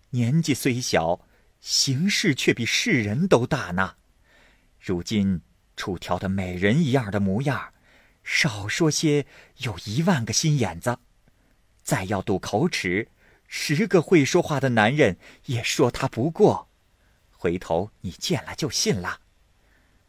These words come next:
就只一件，待下人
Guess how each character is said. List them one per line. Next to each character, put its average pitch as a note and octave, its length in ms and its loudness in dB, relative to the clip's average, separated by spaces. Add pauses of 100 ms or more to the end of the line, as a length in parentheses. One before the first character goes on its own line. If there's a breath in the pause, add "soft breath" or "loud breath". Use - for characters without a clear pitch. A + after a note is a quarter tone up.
(340)
就 - 240 -6
只 - 160 -8 (120)
一 F#2 180 -8
件， D#3 300 -4 (760)
待 G#2 180 -2
下 - 400 0
人 D#3+ 320 0